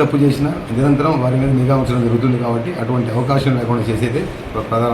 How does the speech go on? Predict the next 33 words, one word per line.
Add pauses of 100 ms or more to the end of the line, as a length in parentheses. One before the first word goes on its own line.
ఉద్దేశము. (480)
వీళ్ళతో
పాటు
గతంలో (440)
మా (100)
వద్ద (320)
సుమారుగా (120)
పది (100)
సంవత్సరాలు
పైబడి
ఎటువంటి
కేసులు
లేని
వాళ్ళ
విషయంలో (100)
కూడా (520)
వాళ్ళను (140)
పరిశీలించి (100)
తగిన (420)
చర్య
తీసుకోమని
పై
ఆఫీసర్
గారు
ఉత్తర్వు
ఇచ్చారు. (540)
దాని
మేరకు
కూడా (180)
డీఎస్పీ
గారి (300)
ఉత్తర్వుల
మేరకు